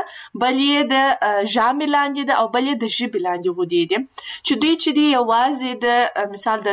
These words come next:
لاړو د ترشح کول دنده په غاړه نه لري، د هغه تر څنګ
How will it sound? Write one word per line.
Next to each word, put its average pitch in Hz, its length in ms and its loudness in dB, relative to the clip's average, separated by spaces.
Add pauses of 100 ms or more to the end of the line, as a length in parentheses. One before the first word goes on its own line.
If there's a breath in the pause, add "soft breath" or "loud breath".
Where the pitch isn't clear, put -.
(100)
لاړو 226 240 0 (100)
د - 20 2 (240)
ترشح 180 320 -2
کول 190 360 0
دنده 214 280 0
په 208 140 -4
غاړه 185 360 0
نه 214 40 0
لري، 247 300 0 (280 loud breath)
د - 20 2 (120)
هغه 269 220 2 (200)
تر 202 120 -8 (160)
څنګ 254 180 0